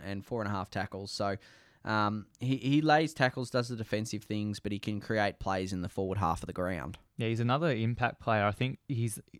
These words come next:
Speaker 2: obviously that sort of a hundred and eighty-four centimeters, but eighty-five kilos as well. He's just really powerful from the contest and has that speed and, um, yeah, obviously uses it to break away really well. And he's so damaging going forward, um, with his left foot. And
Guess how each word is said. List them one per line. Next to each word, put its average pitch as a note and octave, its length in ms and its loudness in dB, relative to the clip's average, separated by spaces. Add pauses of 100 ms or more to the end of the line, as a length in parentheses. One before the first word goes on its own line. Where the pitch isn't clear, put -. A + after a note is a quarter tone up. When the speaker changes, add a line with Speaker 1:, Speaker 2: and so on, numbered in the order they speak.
(140)
Speaker 2:
obviously C3 280 -2
that A2 220 2
sort - 180 -2
of G2+ 80 0
a G2 60 0
hundred A#2 260 4
and A2+ 80 2
eighty-four A2 380 0
centimeters, G2+ 520 4
but G#2 140 4
eighty-five A2+ 480 2
kilos G#2+ 400 0
as G2+ 160 0
well. G2+ 240 2
He's G#2+ 160 -2
just A2+ 180 -6
really A2+ 520 4
powerful G#2+ 520 4
from A2 220 -2
the G#2+ 80 2
contest G#2+ 640 0
and G#2+ 100 0
has A#2 160 4
that A#2+ 220 4
speed A#2 600 0
and, G2+ 460 -2
um, G2 240 -2 (440)
yeah, G#2+ 200 2
obviously A2 300 0
uses G#2+ 340 0
it G2 120 -2
to A2+ 80 -2
break G#2 300 2
away G#2 200 2
really G2+ 280 2
well. G2 280 4
And G2+ 80 2
he's G2+ 140 0
so A#2 140 4
damaging G#2+ 500 2
going G2 260 2
forward, G2+ 500 2 (380)
um, G2 300 0
with G2+ 100 -2
his G2 160 -2
left G#2 240 0
foot. G2 400 -4
And G2 240 -6